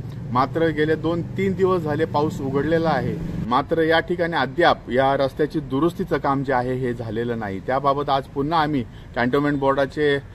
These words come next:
मुख्य कार्यकारी अधिकारी सीओ सर यांच्याशी भेट घेतली, यांच्याशी याबाबत चर्चा केली. त्यावेळेस त्यांनी सांगितलं की आपण, अ, ठेकेदाराला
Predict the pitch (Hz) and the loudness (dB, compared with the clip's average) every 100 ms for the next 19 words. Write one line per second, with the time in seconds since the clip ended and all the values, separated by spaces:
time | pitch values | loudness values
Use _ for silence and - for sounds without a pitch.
0 | - 123 123 156 143 139 139 139 135 131 | -8 -6 -2 0 0 0 0 0 0 0
1 | 127 127 135 131 110 - 135 135 139 123 | 0 0 0 0 -4 -4 -2 -2 -2 -2
2 | 110 131 - 131 147 147 143 160 151 123 | -2 -6 -6 -2 0 0 -4 -2 -2 -2
3 | 139 139 139 131 135 139 - 147 135 - | -6 -4 -4 -2 -2 -4 -4 -4 -4 -2
4 | 196 180 123 113 - - - - - 165 | -2 0 -2 -4 -10 -20 -20 -20 0 4
5 | 190 208 196 196 185 180 175 175 180 185 | 6 6 4 0 -2 -2 -4 -4 -2 -4
6 | 185 - - - 165 170 175 165 - - | -4 -10 -20 -14 -2 0 0 -2 -12 -4
7 | 131 156 170 165 139 131 127 143 160 160 | -4 0 -2 -2 -6 -4 -2 -2 -2 0
8 | 156 160 | 0 -2